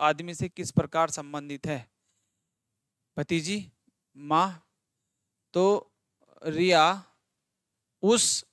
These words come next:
आदमी से किस प्रकार संबंधित है? तो रिया बेटी होगी भाई, क्योंकि ये इसके पिता ही होंगे, इसके पिता होंगे। चलिए नेक्स्ट क्वेश्चन, सत्रह।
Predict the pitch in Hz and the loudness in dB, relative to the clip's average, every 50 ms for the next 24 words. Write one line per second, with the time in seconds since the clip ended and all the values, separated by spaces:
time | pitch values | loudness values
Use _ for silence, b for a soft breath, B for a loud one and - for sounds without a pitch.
0 | - - 143 147 151 147 156 180 196 208 214 190 - 175 156 147 143 143 151 185 | -2 0 2 2 2 0 -4 -6 -4 -4 -2 -2 -2 -2 -2 -2 -2 -2 -4 -8
1 | 190 _ _ _ _ _ _ _ _ _ _ _ _ - 196 208 - - - 147 | -12 _ _ _ _ _ _ _ _ _ _ _ _ 0 2 2 2 2 0 0
2 | 127 - 147 147 151 151 139 - 147 139 139 139 135 139 139 135 131 - 143 135 | 0 0 0 0 0 0 -2 -8 -10 -10 -10 -10 -10 -10 -10 -14 -10 -10 -10 -10
3 | 120 127 135 _ _ _ _ _ _ _ _ _ _ - 147 151 135 151 156 165 | -12 -14 -20 _ _ _ _ _ _ _ _ _ _ -6 -6 -4 -2 0 2 2
4 | 170 160 151 151 147 143 - 175 170 147 143 139 156 160 151 175 196 185 - - | 0 0 0 -2 -2 -2 -2 -2 -2 -2 -2 -4 -6 -4 -4 -4 -6 -6 -10 -18
5 | _ _ _ _ _ _ _ _ _ _ - - 135 - - 156 156 160 156 - | _ _ _ _ _ _ _ _ _ _ -18 -18 -16 -12 -8 -8 -6 -4 -4 -6
6 | - 170 - - 156 - 170 170 170 175 180 180 180 165 - 175 170 170 170 170 | -6 -6 -8 -8 -4 0 0 0 0 0 -4 -8 -8 -10 -10 -10 -10 -12 -8 -6
7 | 175 175 175 175 170 175 175 165 - _ _ _ _ _ _ _ _ _ _ _ | -6 -6 -6 -8 -12 -16 -16 -18 -20 _ _ _ _ _ _ _ _ _ _ _
8 | _ _ - 143 135 127 131 131 - - 151 151 156 - - - 160 147 - - | _ _ -10 -8 -8 -8 -10 -14 -16 -14 -10 -8 -6 -6 -6 -6 -4 -6 -6 -8
9 | 147 - _ _ _ _ _ _ _ _ _ _ _ _ _ _ _ _ _ _ | -10 -12 _ _ _ _ _ _ _ _ _ _ _ _ _ _ _ _ _ _
10 | _ _ _ _ _ _ _ _ _ _ _ _ _ _ _ _ _ _ _ _ | _ _ _ _ _ _ _ _ _ _ _ _ _ _ _ _ _ _ _ _
11 | _ _ _ _ _ _ _ _ _ _ _ _ _ _ _ _ _ _ _ _ | _ _ _ _ _ _ _ _ _ _ _ _ _ _ _ _ _ _ _ _
12 | _ _ _ _ _ _ _ _ _ _ _ _ _ _ _ _ _ _ _ _ | _ _ _ _ _ _ _ _ _ _ _ _ _ _ _ _ _ _ _ _
13 | _ _ _ _ - - - - - 127 - 156 151 135 | _ _ _ _ -20 -16 -10 -6 -6 -2 0 0 0 0